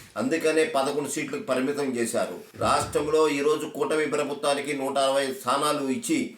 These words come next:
తెలుగుదేశం ప్రభుత్వం అలాగే కూటమి ప్రభుత్వానికి అండగా నిలిచిన అందరికి కూడా ముందుగా కృతజ్ఞత తెలియజేసుకుంటున్నాం. లో, అలాగే కూటమి ప్రభుత్వంపై కావాలని చెప్పి విష ప్రచారం చేయటం దుర్మార్గంగా ఉంది, అందరూ కూడా గమనిస్తున్నారు. అంతేకాకుండా,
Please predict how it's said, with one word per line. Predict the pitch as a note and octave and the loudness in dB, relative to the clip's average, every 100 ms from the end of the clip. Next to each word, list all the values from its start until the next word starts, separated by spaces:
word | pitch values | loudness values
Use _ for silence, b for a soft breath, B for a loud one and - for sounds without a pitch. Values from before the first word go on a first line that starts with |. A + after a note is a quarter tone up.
| - | -2
తెలుగుదేశం | C3 C#3+ D3+ D#3 E3 - - | -2 0 0 2 2 -2 0
ప్రభుత్వం | C#3+ D3+ E3 E3 D3+ - - A#2 | 0 2 0 0 0 -4 -10 -2
అలాగే | B2+ D3 D3 | 2 2 2
కూటమి | C#3+ D3+ E3 E3 D#3 | 0 0 2 4 2
ప్రభుత్వానికి | - C#3+ D#3+ E3 D#3+ C#3 D3 A#2+ - - - | 2 0 0 0 0 0 -2 -2 -4 -10 -6
అండగా | A2+ D3+ D3+ D3 | -2 0 2 0
నిలిచిన | C#3+ B2 C#3+ | 0 -2 0
అందరికి | B2+ C3 C#3+ B2+ | 0 0 -2 -2
కూడా | C3+ C3 | 2 2
ముందుగా | B2+ A#2 C3 B2+ | 2 -2 -2 -2
కృతజ్ఞత | A#2 A2+ B2 B2+ A2+ | -2 -6 -4 -2 -2
తెలియజేసుకుంటున్నాం. | A2 G#2+ A2+ G2 G#2 G2 F#2 E2+ - | -4 -4 -4 -6 -10 -10 -10 -8 -4
లో, | B2+ C#3+ - B - | 0 0 -2 B -4
అలాగే | B2+ D#3 D#3+ | 0 2 0
కూటమి | - D#3+ E3 E3+ | 0 0 2 0
ప్రభుత్వంపై | - D#3 D3+ D#3+ D#3+ D#3 D3+ | 0 -2 -2 0 0 0 2
కావాలని | D3 D3 D#3+ D#3+ D3 | 2 4 4 4 2
చెప్పి | - A#2+ G#2+ - - | -2 -4 -4 -8 -8
విష | A2+ A2+ | -6 -2
ప్రచారం | C3+ B2+ A#2 C3+ C3 A2+ | -2 0 2 2 2 2
చేయటం | A#2 G#2 F#2 - b b | 0 -2 -4 -10 b b
దుర్మార్గంగా | F#2+ B2+ C#3 D3 C#3+ D3 D3 | -8 -2 0 2 2 2 4
ఉంది, | C#3+ C#3 D#3+ E3 B B | 2 2 0 -2 B B
అందరూ | G2 C#3+ D3+ D#3+ | -4 -2 4 4
కూడా | D#3 D3+ | 6 2
గమనిస్తున్నారు. | B2+ B2+ - G#2+ C3+ A2+ F#2+ E2+ - b - | 2 2 0 0 -2 -2 -2 -4 -12 b -4
అంతేకాకుండా, | B2+ C3+ E3+ D#3+ D#3 D3 D3+ D#3 D#3+ | -2 2 4 6 4 0 2 2 2